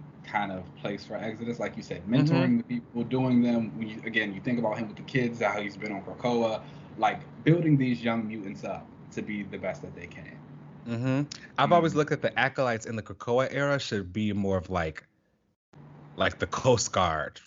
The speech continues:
Speaker 2: or, like, you know, they're, like, that kind of team for,
Speaker 1: Mm-hmm.
Speaker 2: for Krakoa. They're not going out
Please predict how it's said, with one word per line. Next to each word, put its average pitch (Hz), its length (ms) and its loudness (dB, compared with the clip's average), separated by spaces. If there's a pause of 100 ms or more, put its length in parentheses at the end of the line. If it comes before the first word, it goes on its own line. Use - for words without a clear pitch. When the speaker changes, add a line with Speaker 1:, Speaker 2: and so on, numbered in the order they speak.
(120)
Speaker 2:
or, 90 100 -6
like, 90 180 -4 (160)
you 107 80 0
know, 90 260 2 (280)
they're, 107 140 4
like, 92 320 2
that 101 240 2
kind 90 200 -4
of 80 80 -8
team 78 440 -6 (180)
for, - 260 2
Speaker 1:
Mm-hmm. 120 340 4 (400)
Speaker 2:
for 95 140 4
Krakoa. 87 400 2
They're - 100 6
not 113 180 8
going 104 280 4
out 95 240 0